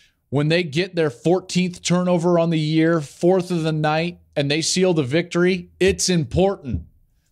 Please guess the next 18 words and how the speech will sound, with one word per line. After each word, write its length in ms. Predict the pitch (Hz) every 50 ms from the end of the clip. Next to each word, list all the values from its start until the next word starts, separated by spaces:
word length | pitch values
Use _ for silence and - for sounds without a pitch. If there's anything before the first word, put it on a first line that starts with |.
| _ _
that 160 | - 151 151 151
what 240 | 151 160 147 -
they 260 | - 156 175 208 226 233
do 340 | 185 165 180 185 180 180
is 140 | 170 156 120
important 560 | 139 135 120 113 - 143 160 156 151 156 143
to 80 | - 147
the 120 | 131 127
team's 340 | 120 120 - 156 156 147 123
success, 460 | - - 110 - - 151 135 123 -
and 100 | 123 117
it's 160 | 117 107 - -
not 320 | 139 147 160 180 165 170
just 420 | 127 110 - 160 151 131 - - -
all 200 | - 135 139 143
about 320 | 147 139 139 135 131 127 -
that 200 | 131 127 123 -
star 560 | - - - 127 123 117 110 107 101 95